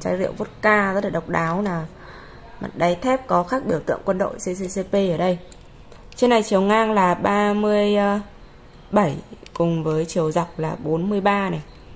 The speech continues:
Ngang ba bảy, dọc bốn ba. Máy cơ cót tay hai mươi sáu chân kính. Em đeo lên tay cho các bác cùng ngắm ạ.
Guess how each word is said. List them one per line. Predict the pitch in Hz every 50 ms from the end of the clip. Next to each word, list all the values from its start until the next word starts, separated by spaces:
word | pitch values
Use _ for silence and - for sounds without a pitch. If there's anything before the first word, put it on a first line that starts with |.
| - - - - - - - -
Ngang | 247 247 262 262 254 240
ba | 247 240 240
bảy, | 220 247 202 160 156
dọc | 165 175 170 -
bốn | 147 151 175 180 190
ba. | 196 208 214 208 202 - - - - - - - - - - - -
Máy | 208 202 196 196 208 214
cơ | 208 - 240
cót | 233 - 262 254
tay | - 233 233 233
hai | 247 247 226 226 226
mươi | 226 226 226
sáu | 226 - - 185 180 190 233 254
chân | - 240 226 220 -
kính. | 190 175 175 202 269 - - - - - - -
Em | - 202 202 208
đeo | 214 196
lên | 202 202 202 202
tay | 202 208 190 190
cho | 185 190
các | 185 190
bác | 214 220
cùng | - - 165
ngắm | 160 160 165 196
ạ. | 202